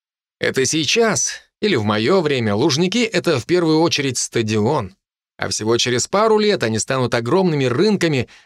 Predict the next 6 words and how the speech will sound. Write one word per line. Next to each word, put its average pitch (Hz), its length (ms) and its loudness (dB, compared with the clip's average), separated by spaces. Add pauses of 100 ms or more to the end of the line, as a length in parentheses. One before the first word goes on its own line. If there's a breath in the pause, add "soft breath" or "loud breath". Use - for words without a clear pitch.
начинающимися 123 880 -2
уже 113 320 2
от 107 120 -2
выхода 117 440 0
из 110 160 0
метро. 107 540 -2